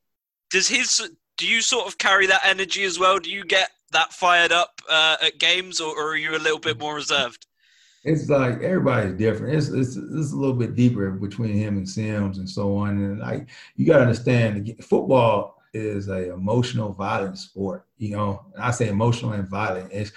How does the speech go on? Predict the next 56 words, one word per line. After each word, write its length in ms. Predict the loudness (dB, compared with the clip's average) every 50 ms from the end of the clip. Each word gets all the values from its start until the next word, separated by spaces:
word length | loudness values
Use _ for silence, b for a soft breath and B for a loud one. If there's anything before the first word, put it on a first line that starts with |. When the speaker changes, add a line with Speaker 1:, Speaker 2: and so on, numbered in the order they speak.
| B B B B B
Speaker 2:
so 220 | -2 0 2 2
it 100 | 2 0
causes 500 | -2 0 2 4 4 4 4 2 0 -2
you 200 | -2 -2 -2 -2
to, 140 | -4 -6 -8 -10 -12 _ _
you 100 | -6 -4
know, 120 | -4 -4 -4
come 220 | -2 -2 -2 0
out 180 | 0 -2 -2 -2
sometimes 400 | -4 -4 -4 -4 -6 -6 -4 -4
out 200 | -6 -6 -6 -8
your 100 | -10 -12
comfort 400 | -10 -8 -8 -8 -8 -8 -12 -10
zone 280 | -8 -6 -6 -4 -4
or 40 | -6
out 200 | -6 -8 -8 -10
your 100 | -14 -16
character 500 | -14 -10 -8 -6 -6 -6 -8 -10 -16 -18
and 140 | -20 -20 -16
so 140 | -12 -10 -10 -8 -8
on. 180 | -10 -10 -12 -12
So 360 | -12 -10 -8 -8 -8 -10 B B B B B B B -4
realistically, 840 | 0 2 2 4 4 2 2 0 -2 -4 -6 -4 -4 -4 -4 -6 -8 -10
like, 280 | -8 -6 -6 -8 -8 -12 _ _ _ _ _ -18
Sims 360 | -4 0 2 4 6 6 4
was 120 | 4 2
in 200 | 2 2 2 2
the 60 | 2
office 460 | 2 2 2 0 0 -2 -4 -6 -8 -12
a 340 | -18 _ _ _ _ -2
couple 200 | -2 -2 -2 -2
weeks 260 | -4 -4 -4 -4 -6 -8
ago 360 | -10 -8 -8 -8 -10 -12 -18 _ _
over 180 | -8 -6 -4 -4
here 160 | -2 -4 -4
recruiting 460 | -6 -8 -10 -8 -6 -6 -6 -6 -6
and 120 | -8 -8 -8
so 220 | -8 -6 -6 -4
on. 140 | -6 -6 -8
So 160 | -8 -6 -4
there's 120 | -4 -2
no 160 | -2 -2 -2 -2
animosity 600 | -4 -4 -4 -6 -6 -6 -6 -8 -8 -8 -10 -10
towards 260 | -8 -8 -8 -8 -6
him. 380 | -4 -2 -2 -2 -2 -4 -6 B B B B B B -12
And 160 | -8 -6 -2
I 100 | -2 0
don't 140 | 0 -2 -2
know, 100 | -2 -2
I 140 | -2 -4 -4
think 260 | -4 -6 -8 -6 -4
him 160 | -2 -2 -2
and 80 | -2 -2
J 200 | -4 -4 -4 -2
B 240 | -2 0 0 -2
might 340 | -2 -4 -8 -8 -10 -12 -14